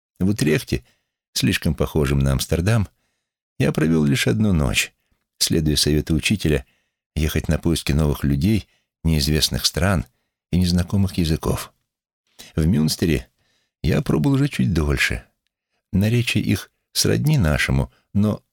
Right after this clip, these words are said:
рот будто соломой набит. Они молчаливее и имеют странное обыкновение. «Мюнстер — прибежище папистов», — раздался ледяной голос Хайма, будущего рабби,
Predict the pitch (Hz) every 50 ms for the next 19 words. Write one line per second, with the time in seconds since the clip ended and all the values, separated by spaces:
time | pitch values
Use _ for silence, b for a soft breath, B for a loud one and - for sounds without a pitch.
0 | _ _ - - 127 139 143 120 85 - 117 - - 127 - - 123 120 92 78
1 | 65 64 65 64 67 65 58 - 60 - - _ _ _ _ _ _ _ _ _
2 | _ _ _ _ - 90 90 104 104 92 101 104 95 - - 90 92 107 - 139
3 | 113 80 71 65 - - _ _ _ _ _ _ _ _ _ _ _ _ _ -
4 | 92 107 107 127 135 123 - - - - - - 131 139 135 123 120 113 110 -
5 | - 110 104 117 139 156 156 123 90 78 65 62 - _ _ _ _ _ _ _
6 | _ _ _ - 52 71 101 117 123 110 - - - 67 52 - - - _ -
7 | 52 58 58 58 - 60 62 60 120 - - 120 117 - 117 107 - - 107 90
8 | - - - 107 - - - - _ _ _ _ _ _ _ _ _ _ _ _
9 | - - 53 55 58 60 69 71 - - - 67 69 67 69 67 73 73 69 62
10 | 69 69 64 64 - - - - 80 87 82 73 69 64 - - _ _ _ _
11 | _ _ - - 71 64 62 - - - 60 62 58 57 65 76 76 71 64 -
12 | -